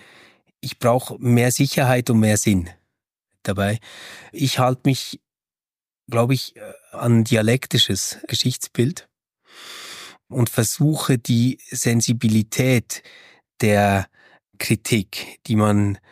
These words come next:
in der Postmoderne entwickelt hat, da mitzunehmen. Also sensibel zu sein dafür, dass nur weil man etwas als Lernprozess aus der Rückschau deuten kann,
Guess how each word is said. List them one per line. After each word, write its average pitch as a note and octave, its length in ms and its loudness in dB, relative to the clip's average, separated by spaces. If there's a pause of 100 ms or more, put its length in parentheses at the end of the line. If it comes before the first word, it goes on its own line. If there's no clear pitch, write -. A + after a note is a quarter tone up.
(200)
in A2+ 300 -2
der G#2 120 2
Postmoderne G2+ 920 0
entwickelt G#2 580 -2
hat, - 260 -2 (540)
da A2 160 2
mitzunehmen. G2 800 2 (220)
Also G#2 340 -4 (540)
sensibel C3+ 600 -2
zu - 160 -4
sein A2+ 340 2
dafür, A2 520 2 (440)
dass A2 500 -2 (240)
nur A#2+ 340 2
weil A#2 160 4
man A2 220 2
etwas A#2+ 500 -2
als G#2+ 240 -4
Lernprozess A2+ 960 0
aus G#2+ 200 -2
der G#2+ 200 0
Rückschau A#2 460 2
deuten G#2+ 480 2
kann, A2+ 300 2